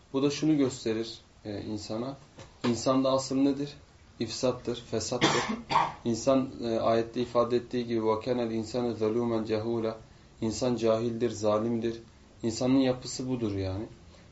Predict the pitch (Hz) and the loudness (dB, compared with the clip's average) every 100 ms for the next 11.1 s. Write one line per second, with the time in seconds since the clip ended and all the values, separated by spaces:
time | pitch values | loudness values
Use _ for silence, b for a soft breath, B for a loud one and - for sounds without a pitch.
0 | - 120 135 151 151 143 165 165 160 135 | -2 4 6 6 6 4 0 0 2 4
1 | 143 151 - 143 139 135 139 139 156 131 | 4 0 0 2 4 4 4 4 4 2
2 | 131 147 143 - 147 139 131 127 - 123 | 4 4 2 4 4 4 2 0 -2 2
3 | 127 120 - 120 - 113 107 107 107 104 | 2 2 -4 -8 -2 -2 -2 -2 -2 -2
4 | 110 107 104 101 98 - 120 147 B B | -4 -2 -2 -4 -6 -4 -4 -6 B B
5 | B B 135 139 131 - 127 - 135 131 | B B 2 2 0 -6 -4 0 0 0
6 | 123 120 - 123 123 110 107 107 107 139 | 0 0 2 0 0 -2 0 -2 -2 -4
7 | 143 B B B - 123 - 131 - 123 | -6 B B B -2 -2 0 -2 -2 -2
8 | 120 123 127 120 110 104 110 107 104 120 | -2 0 -2 -2 -4 -6 -4 -4 -4 -4
9 | 127 110 107 113 139 147 117 - 98 95 | -4 0 0 0 -4 -6 -12 -6 -6 -6
10 | 101 98 95 92 92 92 - - - 113 | -8 -10 -8 -8 -8 -10 -14 -20 -12 -8
11 | 98 | -8